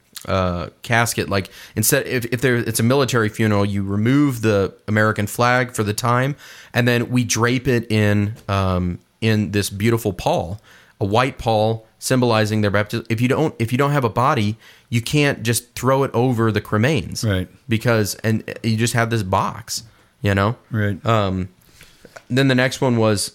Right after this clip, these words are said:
Speaker 1: "The church's teaching in regard to the human body, as well as the church's preference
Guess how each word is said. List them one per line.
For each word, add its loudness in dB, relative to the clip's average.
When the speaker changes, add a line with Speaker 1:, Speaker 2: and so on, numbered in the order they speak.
Speaker 1:
"The -2
church's -2
teaching 0
in 0
regard 2
to -10
the -6
human 0
body, 0
as -4
well 2
as 0
the -4
church's -2
preference -2